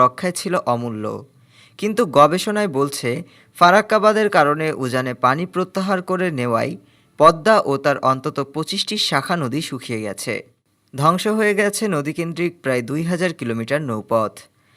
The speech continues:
চাষাবাদে বেড়েছে ভূগর্ভস্থ পানির উপর নির্ভরতা। বড়াল, মহানন্দা, পাগলা, গড়াই, পুনর্ভবা, চিত্রা, ইসামতি সহ বহু নদী এখন অস্তিত্ব সংকটে। পানি না থাকায় মাছের প্রজনন স্থল হারিয়ে গেছে।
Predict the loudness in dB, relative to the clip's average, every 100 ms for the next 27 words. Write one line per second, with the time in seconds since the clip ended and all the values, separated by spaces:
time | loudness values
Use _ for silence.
0 | _ -2 2 4 4 2 0 0 0 -2
1 | -2 -6 -4 -4 0 2 2 0 -4 -4
2 | 0 0 0 -4 -4 -4 -4 -4 -4 -4
3 | -4 -2 -2 -4 _ -6 4 6 8 6
4 | 4 0 -2 -2 0 0 0 0 0 4
5 | 4 4 2 2 0 2 2 4 4 2
6 | -2 -4 -2 0 -2 -2 2 2 2 -6
7 | _ -4 -2 -2 2 2 2 -4 -2 -2
8 | -2 -4 0 0 0 -4 -2 -4 -2 -2
9 | -2 -2 -2 -2 -4 -2 -8 -6 -8 -8
10 | -10 -8 -8 -8 -8 -6 -4 -6 _ _
11 | 6 6 6 0 -2 -4 -4 0 0 2
12 | 0 0 -6 -2 -2 -2 -4 -4 -6 2
13 | 2 2 -4 -6 -4 -4 -4 -4